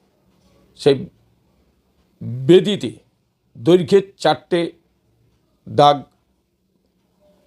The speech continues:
পরস্পর অঙ্কন করবেন সাদা গুড়ি দিয়ে। তারপর প্রস্থেও চারটে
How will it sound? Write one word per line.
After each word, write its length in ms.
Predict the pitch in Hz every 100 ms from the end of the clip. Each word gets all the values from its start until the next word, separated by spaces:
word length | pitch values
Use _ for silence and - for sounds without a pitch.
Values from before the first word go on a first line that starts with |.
| _ _ _ _ -
পরস্পর 360 | 147 156 - 165
অঙ্কন 360 | 143 156 156
করবেন 340 | 156 156 170 170 _ _ _ _ _ _ _ _ _ -
সাদা 340 | - 139 156
গুড়ি 200 | 143 147
দিয়ে। 240 | 139 143 - _ _ _ _ _ _ _ _ _ _ _ _ _ _ _
তারপর 260 | 180 190 214
প্রস্থেও 460 | - 202 - 214 240
চারটে 640 | 196 160 - 190 -